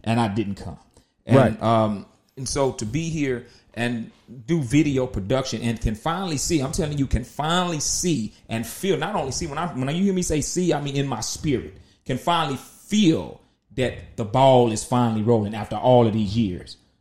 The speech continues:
Speaker 1: So video production, everything from, you know, uh, big concerts to huge conferences, uh, and now getting down to do things like starting into, I never really liked doing music videos, but now kinda creeping out into the music video scene,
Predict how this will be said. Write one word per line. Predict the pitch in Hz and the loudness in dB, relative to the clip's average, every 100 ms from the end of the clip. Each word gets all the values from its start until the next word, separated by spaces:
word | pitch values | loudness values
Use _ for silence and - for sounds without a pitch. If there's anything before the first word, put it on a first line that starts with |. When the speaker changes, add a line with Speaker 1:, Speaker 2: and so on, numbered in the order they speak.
| _ | _
Speaker 1:
So | 127 110 | 0 2
video | 147 151 | 2 2
production, | 143 123 139 139 135 | 0 2 2 0 -2
everything | 131 131 131 131 | -4 -4 -4 -4
from, | 123 123 123 | -4 -6 -6
you | 127 | -4
know, | 123 117 117 - _ | -4 -4 -6 -20 _
uh, | 107 110 107 - - - 123 | 0 2 0 -4 -18 -18 0
big | 139 - | 0 0
concerts | - 135 127 127 123 123 - | -4 -4 -2 0 2 0 -4
to | - 107 104 - | -4 -2 -2 -4
huge | 120 131 147 | -4 -2 -2
conferences, | - 127 120 120 120 123 117 - - _ 110 | -2 -4 -4 -6 -4 -2 -4 -6 -20 _ -4
uh, | 110 | -2
and | 110 107 | 0 0
now | 127 135 | 0 0
getting | 123 120 | -2 -4
down | 113 117 117 | -4 -4 -4
to | 110 | -4
do | 113 117 | -2 -2
things | - 117 110 | 0 -2 -2
like | 110 104 | -6 -4
starting | - 117 113 | 0 0 0
into, | 117 110 113 107 101 _ _ - | -4 -2 -2 -2 -6 _ _ -6
I | 147 | -4
never | 170 170 | -2 0
really | 151 143 | 0 2
liked | 139 123 | 2 2
doing | 131 117 | 2 4
music | 131 123 | 4 2
videos, | 113 123 120 120 104 | 2 4 6 6 4
but | 107 | 2
now | 113 117 | 2 0
kinda | 120 113 | -2 -2
creeping | 98 127 120 113 | -2 -2 0 -2
out | 113 | -2
into | 107 113 | -2 -2
the | |
music | 110 120 113 | 2 0 0
video | 110 110 107 | -2 -2 -2
scene, | 104 - 110 107 | -4 -4 -2 -2